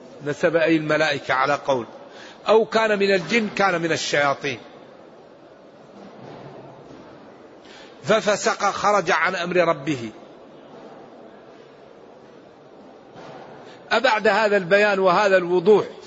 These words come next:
تتخذونه وذريته أولياء من دوني تعبدونهم وتطيعونهم وتمتثلون أوامرهم وتتركون شرعي ورسلي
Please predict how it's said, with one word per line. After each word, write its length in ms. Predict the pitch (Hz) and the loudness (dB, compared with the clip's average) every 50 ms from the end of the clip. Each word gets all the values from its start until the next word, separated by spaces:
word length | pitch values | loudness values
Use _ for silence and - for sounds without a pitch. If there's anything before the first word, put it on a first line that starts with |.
| - - - - - - - - - - - - - - - - - | -20 -20 -20 -20 -20 -20 -20 -20 -20 -20 -20 -20 -20 -20 -18 -8 -6
تتخذونه 720 | 196 196 - - 214 - - 190 196 190 196 190 185 165 | -6 -4 -2 0 -2 0 0 0 0 2 2 2 2 2
وذريته 960 | 160 180 180 175 170 165 175 165 165 170 170 170 160 - 170 160 160 175 175 | 4 4 4 4 4 4 2 0 0 0 0 0 0 0 -2 0 0 0 0
أولياء 560 | 160 160 160 160 165 160 175 175 170 160 151 151 | 0 0 0 0 0 2 2 2 2 2 -2 -4
من 240 | 160 165 156 147 139 | -4 -4 -6 -6 -4
دوني 340 | 151 165 165 175 196 196 - - - - - - - - - - - - - - - - - - - - - - - - - - | -2 -2 0 0 -2 -6 -8 -12 -20 -20 -20 -20 -20 -20 -20 -20 -20 -20 -20 -20 -20 -20 -20 -20 -20 -20 -20 -20 -20 -16 -8 -6
تعبدونهم 800 | 170 160 160 156 165 165 147 170 180 180 175 156 143 139 135 | -4 -4 -4 -4 -4 -4 -2 -2 -2 0 0 -2 -2 -4 -4
وتطيعونهم 920 | 139 147 - - 165 - - 185 185 170 - 180 190 190 180 151 139 123 - - - - - - - - - - | -6 -6 -6 -8 -8 -4 -2 -2 -2 -2 0 0 0 0 0 0 -2 -4 -8 -12 -18 -20 -20 -20 -20 -20 -6 -2
وتمتثلون 800 | 160 160 147 - 190 180 - - 180 135 165 196 196 202 202 190 | -2 0 2 0 0 0 0 0 0 0 0 2 2 4 4 4
أوامرهم 800 | 190 180 165 165 175 185 190 190 185 190 190 190 185 160 139 117 101 - - - - - - - - - - - - - - - - - - - | 4 4 2 2 2 4 2 2 2 2 2 2 2 0 -2 -6 -12 -14 -18 -20 -20 -20 -20 -20 -20 -20 -20 -20 -20 -20 -20 -20 -20 -14 -4 0
وتتركون 800 | 170 175 - 226 220 - - 202 185 - - 208 214 202 185 170 | 0 0 2 2 0 2 0 0 0 2 4 4 6 6 4 2
شرعي 480 | 156 - 202 196 180 170 170 185 202 196 | 2 0 0 0 0 0 0 0 2 4
ورسلي 640 | 170 165 180 196 196 - - 190 196 185 180 156 123 | 4 4 4 4 2 2 2 0 2 2 2 0 0